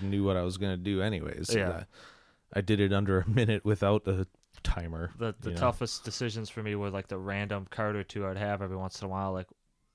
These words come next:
Speaker 2: this isn't part of my strategy. This is just extra stuff I get to do.
Speaker 1: Right.
Speaker 2: Which one do I play? I mean, the fact that they have the coins where you can pay a little bit if you did screw up, I like and don't like that idea. I wish it's more forgiving, which some people will like.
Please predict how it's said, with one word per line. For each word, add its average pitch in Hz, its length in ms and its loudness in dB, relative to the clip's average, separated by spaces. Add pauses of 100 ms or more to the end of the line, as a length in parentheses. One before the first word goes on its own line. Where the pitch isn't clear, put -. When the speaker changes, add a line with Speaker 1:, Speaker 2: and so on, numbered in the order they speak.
Speaker 2:
this 104 240 -8
isn't 98 200 -6
part 113 180 2
of 104 40 -2
my 101 120 -2
strategy. 95 480 -4
This 90 160 -8
is 90 80 -12
just 90 180 -12
extra - 320 -14
stuff - 260 -6
I 90 100 -6
get 90 260 -10
to 92 100 -12
do. 92 280 -6 (260)
Speaker 1:
Right. 98 180 4
Speaker 2:
Which - 100 -8
one 92 120 -6
do 90 100 -10
I 87 80 -10
play? 87 320 -8 (160)
I 110 60 -8
mean, 107 160 -4
the 101 60 -6
fact 120 260 2
that 123 120 -4
they 110 160 0
have 107 300 0
the 104 100 -6
coins 107 520 -6
where 104 80 -4
you 95 120 -4
can 95 160 -12
pay 104 220 0
a 110 60 0
little 113 220 -2
bit 110 160 -4
if 98 180 -6
you 95 80 -6
did 104 180 -4
screw 131 320 -6
up, 127 220 -2 (720)
I 117 80 0
like 110 320 2
and 101 80 -4
don't 101 160 0
like 104 180 -4
that 107 160 -2
idea. 104 300 0
I - 20 0
wish 98 320 -2
it's - 280 -4
more 127 140 0
forgiving, 110 480 0
which 104 120 -4
some 107 180 -4
people 107 260 -4
will 98 160 -2
like. 95 380 -2